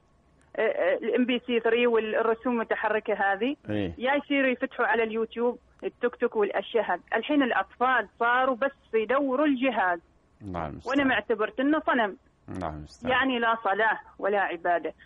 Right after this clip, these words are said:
Speaker 1: ولا قراءة قرآن ولا شيء. يعني، لو عاطين كل شيء حقه ما مشكلة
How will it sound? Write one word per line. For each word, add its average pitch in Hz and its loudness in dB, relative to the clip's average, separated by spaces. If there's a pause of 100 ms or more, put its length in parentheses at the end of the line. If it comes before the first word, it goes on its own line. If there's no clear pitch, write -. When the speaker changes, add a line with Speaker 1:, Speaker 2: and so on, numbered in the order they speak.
(180)
Speaker 1:
ولا 233 2
قراءة 208 0 (120)
قرآن 220 0 (200)
ولا 196 0
شيء. - -8 (360)
يعني، 247 2
لو 254 2
عاطين 214 2
كل 262 -4
شيء 220 0
حقه - -2
ما 202 2
مشكلة 269 -2